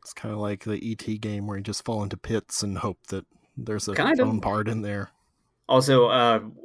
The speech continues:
Speaker 2: walking that back for a second, that's not the final level of Moonwalker, it's the cave level. I think that's one, the one before the last level. Uh, for the most part, Moonwalker, if you go to a door that has a kid, they just walk right out of the door, but there's one level where you actually physically go in there, and either the kid is in there and you save them,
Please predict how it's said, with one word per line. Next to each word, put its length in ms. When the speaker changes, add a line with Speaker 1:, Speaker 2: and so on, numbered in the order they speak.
Speaker 2:
walking 340
that 140
back 200
for 120
a 40
second, 320
that's 200
not 120
the 60
final 300
level 400
of 220
Moonwalker, 460
it's 140
the 100
cave 360
level. 240
I 100
think 160
that's 240
one, 240
the 100
one 220
before 260
the 80
last 360
level. 320
Uh, 280
for 140
the 60
most 180
part, 160
Moonwalker, 720
if 240
you 80
go 220
to 180
a 40
door 220
that 120
has 160
a 60
kid, 300
they 100
just 180
walk 260
right 140
out 160
of 60
the 80
door, 240
but 100
there's 180
one 200
level 180
where 140
you 180
actually 380
physically 420
go 240
in 140
there, 320
and 160
either 220
the 100
kid 240
is 140
in 120
there 120
and 100
you 60
save 300
them, 220